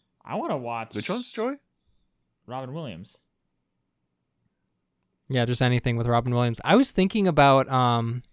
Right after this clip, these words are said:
Speaker 3: I don't know why, but I was thinking about Robots.
Speaker 1: iRobot. That's Will
Speaker 2: Good.
Speaker 1: Smith.
Speaker 2: Good.
Speaker 3: No,
Speaker 2: No,
Speaker 3: no.
Speaker 2: there's a
Speaker 3: There's
Speaker 2: cartoon movie called
Speaker 1: Oh,
Speaker 2: Robots by DreamWorks.
Speaker 1: didn't know that.
Speaker 3: Yeah.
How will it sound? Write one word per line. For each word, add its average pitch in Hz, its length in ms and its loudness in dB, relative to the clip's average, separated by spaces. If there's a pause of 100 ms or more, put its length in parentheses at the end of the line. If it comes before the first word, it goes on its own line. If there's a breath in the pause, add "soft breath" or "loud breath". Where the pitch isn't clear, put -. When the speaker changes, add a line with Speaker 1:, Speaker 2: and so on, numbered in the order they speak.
(160)
Speaker 3:
I 156 60 4
don't 226 120 2
know 233 120 4
why, 135 580 0
but 120 220 -2
I 120 100 -2
was 147 120 -2
thinking 165 300 -2
about 131 380 2
Robots. 117 720 -2 (880)
Speaker 1:
iRobot. 110 600 -6 (100)
That's 135 260 -8
Will 131 140 -4
Speaker 2:
Good. 101 120 -2
Speaker 1:
Smith. 113 340 -8 (220)
Speaker 2:
Good. 104 160 -6 (800 soft breath)
Speaker 3:
No, 147 160 4
Speaker 2:
No, 143 180 6
Speaker 3:
no. 113 40 2
Speaker 2:
there's 98 160 -4
a 104 100 -2
Speaker 3:
There's 90 140 -14
Speaker 2:
cartoon 135 420 0
movie 104 220 -4
called 95 220 -2
Speaker 1:
Oh, 95 40 -4
Speaker 2:
Robots 95 240 -2
by 90 120 -4
DreamWorks. 92 360 -10
Speaker 1:
didn't 117 140 -14
know 117 140 -14
that. 117 320 -14
Speaker 3:
Yeah. 120 340 -2